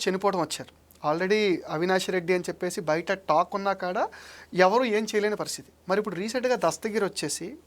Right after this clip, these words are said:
"నాకు ప్రమాదం ఉంది, నాకు ప్రొటెక్షన్ కావాలని" అడగాలని మనం ఎలా చూడాలి?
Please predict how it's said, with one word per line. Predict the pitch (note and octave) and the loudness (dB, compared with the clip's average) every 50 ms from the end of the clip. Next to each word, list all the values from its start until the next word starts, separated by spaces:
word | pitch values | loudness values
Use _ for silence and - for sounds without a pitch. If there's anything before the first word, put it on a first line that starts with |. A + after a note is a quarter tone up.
| _ _ - - | _ _ -14 -6
"నాకు | D#3 D#3 D#3+ F3 F#3 F#3 - G3 F3+ F3 D#3+ - - - - - - - - | 0 2 2 2 2 0 -2 -2 -2 -2 -2 -4 -8 -14 -20 -20 -20 -8 0
ప్రమాదం | E3+ E3+ E3 F3 F3 F3 F3 E3+ E3 | 2 4 4 6 4 4 2 -2 -4
ఉంది, | D#3+ D3+ D3 D3+ D#3+ E3 E3 - - _ _ - - - - - - - _ - | -4 -6 -6 -4 -4 -6 -6 -8 -14 _ _ -20 -20 -20 -20 -20 -20 -16 _ 0
నాకు | D#3+ D#3 D#3+ D#3 D#3+ D#3 D3+ | 2 2 2 2 0 -2 -2
ప్రొటెక్షన్ | C#3+ - E3 D#3 F#3 F3+ - G3+ F#3 E3+ | 0 0 0 0 0 0 0 -2 0 2
కావాలని" | F3+ E3 D#3+ E3 E3+ F3 E3 | 4 4 4 4 4 2 0
అడగాలని | D#3 D3+ E3 F3 G3 | -2 0 0 -2 -2
మనం | G#3+ G3+ F3+ | -2 -4 -2
ఎలా | D#3 D3 D3 E3 F3 E3+ E3 | 0 4 4 4 4 4 0
చూడాలి? | D3+ C#3 C#3 B2+ B2+ | -6 -6 -8 -10 -12